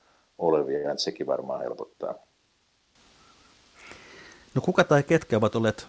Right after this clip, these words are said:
Speaker 2: akateemisia esikuviasi?
Speaker 1: No, tää on vähän tylsä sanoa, mut ei, ei mulla oikeastaan ole ollut sellaisia –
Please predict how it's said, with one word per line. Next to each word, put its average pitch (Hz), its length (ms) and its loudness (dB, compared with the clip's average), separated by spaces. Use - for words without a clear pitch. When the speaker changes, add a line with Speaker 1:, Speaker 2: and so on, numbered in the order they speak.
Speaker 2:
akateemisia 107 680 2
esikuviasi? - 640 -6
Speaker 1:
No, 202 220 -10
tää 82 100 0
on 78 40 2
vähän 87 160 0
tylsä 82 380 2
sanoa, 76 320 2
mut 73 140 -10
ei, 92 340 -4
ei 92 140 -8
mulla 90 240 -2
oikeastaan 69 580 -2
ole 73 200 -2
ollut 71 300 -6
sellaisia – 67 480 -4